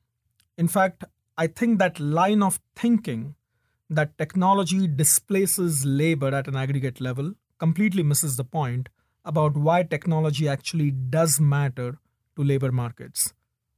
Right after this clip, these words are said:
It's not in jobs lost, it's in wages depressed. Hard automation, where a machine completely replaces a human, typically occurs only after decades of integrating a new technology fully into an economy,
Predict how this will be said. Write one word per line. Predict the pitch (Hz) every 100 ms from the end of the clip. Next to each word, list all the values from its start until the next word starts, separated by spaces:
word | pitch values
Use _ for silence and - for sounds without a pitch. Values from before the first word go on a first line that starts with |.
| _
It's | 165 -
not | 202 202
in | 180
jobs | 156 147 127
lost, | 131 127 - - _
it's | - 135 -
in | 143 131
wages | 139 160 151 147 127
depressed. | 117 - 110 120 - - _ _ _ _ _ _ _ _ _
Hard | 214 240 214
automation, | 175 165 147 123 - 123
where | 131
a | 139
machine | 143 143 - 208 208 -
completely | - 170 165 196 185 185
replaces | 170 170 170 160 151
a | 151
human, | 156 202 117 143 - _ _ _ _
typically | 226 214 247 233 202
occurs | 170 156 131 131 - -
only | 165 165
after | 156 151 - 135
decades | 127 123 165 - 120 117 127 - -
of | 143 -
integrating | 156 156 147 175 196 180
a | 151
new | 143
technology | 139 123 131 127 131 120 160 175 _ _ _ -
fully | - 185 170 160
into | 147 139
an | 127
economy, | 117 123 120 120 139